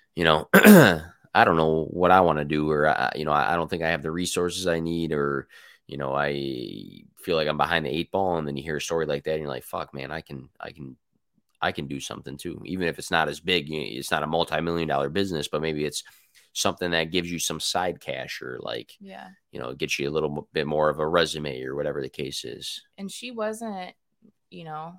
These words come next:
Speaker 2: like, in her twenties when this started. This was in her, I don't know, mid, late thirties that she did this. So,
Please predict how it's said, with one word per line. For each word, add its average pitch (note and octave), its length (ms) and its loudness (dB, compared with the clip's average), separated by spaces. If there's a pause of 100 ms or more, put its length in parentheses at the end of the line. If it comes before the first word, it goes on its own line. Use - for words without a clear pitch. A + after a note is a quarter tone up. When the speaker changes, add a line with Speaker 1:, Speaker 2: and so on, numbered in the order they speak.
(120)
Speaker 2:
like, E3+ 220 -16
in F3 120 -10
her E3+ 140 -10
twenties D#3 500 -14
when D3+ 140 -12
this C#3+ 160 -12
started. - 560 -12
This E3 240 -14
was D3+ 360 -14 (680)
in E3 100 -10
her, D#3 500 -8
I D#3 60 -8
don't D3+ 140 -10
know, D3 220 -10 (680)
mid, D3+ 1000 -10 (260)
late A3 540 -6
thirties A#3+ 580 -4
that A3+ 160 -2
she A#3 220 -6
did A3+ 260 -2
this. A3+ 320 -2
So, E3 580 0